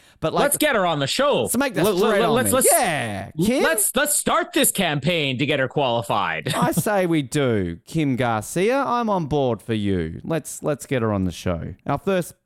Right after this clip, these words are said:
Speaker 1: Peruvian
Speaker 2: Uh,
Speaker 1: athlete on the show.
Speaker 2: Uh, closing ceremonies. Rossi, you, you told me you were able to watch the whole thing, which is fantastic 'cause that'll make two of us on the show <laughs> here.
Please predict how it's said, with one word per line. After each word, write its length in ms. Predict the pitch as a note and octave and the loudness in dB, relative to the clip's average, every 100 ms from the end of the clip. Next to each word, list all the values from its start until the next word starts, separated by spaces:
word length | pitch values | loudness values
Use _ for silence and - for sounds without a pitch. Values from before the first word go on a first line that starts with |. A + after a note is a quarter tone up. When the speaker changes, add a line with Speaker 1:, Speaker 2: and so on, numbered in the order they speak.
| _ | _
Speaker 1:
Peruvian 720 | D3 C#3+ D#3 F3 C#3 B2 G2+ | 0 2 2 2 0 0 0
Speaker 2:
Uh, 40 | F#2+ | 0
Speaker 1:
athlete 480 | F2 - F#2+ F#2 F#2+ | -2 -4 -4 -2 0
on 160 | F2+ | 0
the 60 | E2+ | -2
show. 340 | - E2 D2+ - - _ _ _ _ _ _ _ _ _ _ D#3 | -2 -4 -4 -10 -20 _ _ _ _ _ _ _ _ _ _ -2
Speaker 2:
Uh, 340 | F3+ F3 D#3+ - _ | 0 0 -2 -4 _
closing 300 | - C4+ A3 A3 | 0 2 2 2
ceremonies. 520 | B3 A3 D#3+ A#2 A2+ | 2 2 2 0 0
Rossi, 360 | A3+ A3+ A3 | 0 2 0
you, 240 | C#3 B2+ G3+ | 0 2 2
you 180 | G3 G#3+ | 4 2
told 220 | A3 A3+ | 2 2
me 80 | A3 | 4
you 80 | |
were 60 | A3 | 4
able 160 | G#3+ G#3 | 2 2
to 40 | |
watch 300 | G#3+ G#3+ - | 0 0 -2
the 80 | F#3 | 2
whole 160 | A3 | 2
thing, 320 | G3+ B3+ F#3 A#2+ | 2 2 2 0
which 180 | C3 | -2
is 80 | C#3 | 0
fantastic 680 | - E3 G3 G3 - A#2+ - | 0 0 0 -2 -2 -4 -2
'cause 340 | C3+ A#2 - C3 | -2 0 -2 -4
that'll 280 | C#3 D3 | -2 0
make 160 | D#3+ - | -2 0
two 160 | A3+ G#3 | 0 2
of 80 | |
us 200 | A#2 G2 | 2 0
on 260 | - B2 A#2+ | 0 0 0
the 60 | B2+ | 0
show 240 | F#3 D#3 | 0 0
<laughs> 100 | - | 0
here. 300 | A3+ - - | 0 0 -2